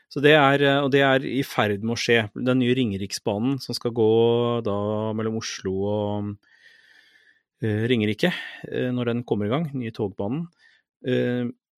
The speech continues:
i sammenheng med den så er det gått mye med georadar som et, eh, forskningsprosjekt, og de har funnet masse.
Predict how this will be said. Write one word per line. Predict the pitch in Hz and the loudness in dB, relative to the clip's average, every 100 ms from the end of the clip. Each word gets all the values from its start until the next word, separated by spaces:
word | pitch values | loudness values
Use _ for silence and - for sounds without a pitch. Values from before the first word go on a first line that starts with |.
| - | -10
i | |
sammenheng | 131 156 131 123 | -4 0 2 2
med | 139 | 2
den | 151 151 | 2 0
så | 135 | 0
er | |
det | 127 | -2
gått | 135 | 0
mye | 143 143 147 107 101 | 0 0 0 -2 -2
med | 113 107 | -2 -2
georadar | 98 101 101 104 113 - _ _ _ - | -4 -4 -4 -2 -4 -6 _ _ _ -14
som | - 117 | -6 -4
et, | 113 - - | -4 -4 -2
eh, | 113 110 113 | -2 -2 -4
forskningsprosjekt, | 117 - 80 80 - 95 104 - - - _ - | -6 -8 -10 -12 -10 -6 -8 -10 -20 -20 _ -10
og | 107 110 110 110 | -4 0 0 0
de | 113 | 0
har | 120 | -2
funnet | - 139 98 107 - | -4 -4 -4 -4 -4
masse. | 117 - | -4 -4